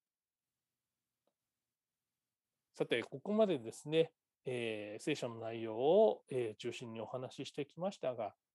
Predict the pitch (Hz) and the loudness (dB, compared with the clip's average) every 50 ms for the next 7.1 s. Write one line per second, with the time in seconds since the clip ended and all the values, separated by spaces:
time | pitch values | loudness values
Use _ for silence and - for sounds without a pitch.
0 | _ _ _ _ _ _ _ _ _ _ _ _ _ _ - - 302 302 240 196 | _ _ _ _ _ _ _ _ _ _ _ _ _ _ 4 6 6 8 8 6
1 | 147 123 - - - 196 208 - 202 143 117 113 - - 123 123 127 139 151 156 | 6 4 2 -2 2 2 2 2 2 -4 -4 -4 -6 -8 -8 -6 -4 -2 -4 -4
2 | - _ _ _ - - 143 156 185 196 - - 262 277 233 - - 156 123 - | -6 _ _ _ -8 -4 -2 0 0 0 0 0 0 0 0 0 -2 -2 0 -2
3 | 101 101 - _ - - - - - 226 247 240 - - - - - _ _ _ | -4 -4 -6 _ -18 -18 -2 4 4 4 4 4 2 0 -2 -4 -6 _ _ _
4 | _ - - 269 294 277 - - 190 160 139 123 117 - - 139 127 - - 123 | _ 0 2 2 2 2 2 0 0 0 0 -4 -6 -8 -8 -8 -8 -6 -6 -8
5 | 107 104 98 98 104 - _ _ _ - - 120 120 131 120 113 107 - 110 - | -6 -4 -4 -6 -6 -6 _ _ _ -2 0 0 0 0 -2 -4 -6 -8 -10 -6
6 | - 123 117 104 - - 120 104 98 - 110 104 - - 156 190 180 151 117 104 | -4 -4 -4 -2 -2 -2 -2 -2 -2 -4 -10 -12 -10 -8 -4 -2 -2 -2 -2 -4
7 | 101 92 | -10 -14